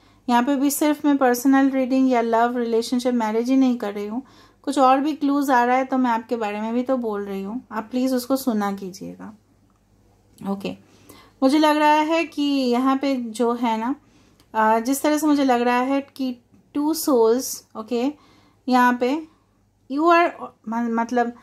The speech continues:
हंड्रेड परसेंट you are similar, ठीक है। जो भी आपके वाइब्रेशंस है उनके अंदर वो रिफ्लेक्ट हो जाता है। आपके ट्विन फ्लेम जो है ना, आपके डिवाइन काउंटरपार्ट या आपके सोलमेट जो है, of course।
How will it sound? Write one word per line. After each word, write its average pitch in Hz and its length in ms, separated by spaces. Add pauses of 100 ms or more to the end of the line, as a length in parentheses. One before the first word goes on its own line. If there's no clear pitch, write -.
(500)
हंड्रेड 277 320
परसेंट 330 360
you 277 100
are 240 140
similar, 196 500 (100)
ठीक 240 160
है। 226 280
जो 254 240
भी 285 180
आपके 262 640 (460)
वाइब्रेशंस 247 840
है 240 160
उनके 262 420
अंदर 262 280
वो 247 120
रिफ्लेक्ट 220 460
हो 202 100
जाता 196 280
है। 196 80
आपके 202 220
ट्विन 262 380 (100)
फ्लेम 220 260
जो 214 140
है 202 180
ना, 220 200 (440)
आपके 233 240
डिवाइन 254 380
काउंटरपार्ट 226 640
या 214 120
आपके 226 220
सोलमेट 233 520
जो 185 140
है, 208 240
of 214 120
course। 196 420